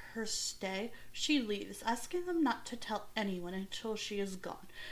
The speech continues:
The housekeeper, Missus Birch, who was a very mean lady in the beginning and then becomes kind of nicer towards, like, the middle, and then really sweet towards the end. She had the most character development that I think out of all of them.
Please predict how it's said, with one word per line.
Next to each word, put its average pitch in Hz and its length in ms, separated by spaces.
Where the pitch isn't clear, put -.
The 214 80
housekeeper, 202 680
Missus 190 480
Birch, - 520
who 240 140
was 202 240
a 180 40
very 233 340
mean 254 300
lady 202 280
in 165 100
the 165 60
beginning 156 480
and 180 140
then 247 80
becomes 302 320
kind 311 180
of 285 60
nicer 208 440
towards, 196 380
like, 180 220
the - 80
middle, 175 480
and 240 120
then 254 200
really 226 320
sweet - 360
towards 175 280
the - 160
end. 165 240
She - 180
had 359 140
the 320 60
most 302 340
character 262 400
development 202 640
that - 160
I 202 100
think 233 400
out 185 100
of 175 140
all - 160
of 196 160
them. 208 280